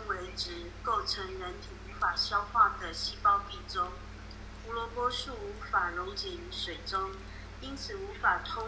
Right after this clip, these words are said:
过细胞壁，必须经过切碎、煮熟及煮-，咀嚼的方式将细胞壁破坏，才能让它进入血液之中。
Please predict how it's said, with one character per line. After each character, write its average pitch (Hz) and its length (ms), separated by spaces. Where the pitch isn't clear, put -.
过 - 160
细 - 200
胞 1077 260
壁， 349 160
必 269 140
须 254 200
经 240 340
过 240 160
切 - 300
碎、 - 320
煮 180 180
熟 175 460
及 - 140
煮-， 381 200
咀 349 320
嚼 349 280
的 302 140
方 233 220
式 220 380
将 262 340
细 - 300
胞 240 200
壁 226 300
破 220 300
坏， 196 220
才 202 260
能 220 140
让 240 200
它 233 220
进 226 240
入 208 160
血 180 200
液 175 100
之 - 140
中。 196 260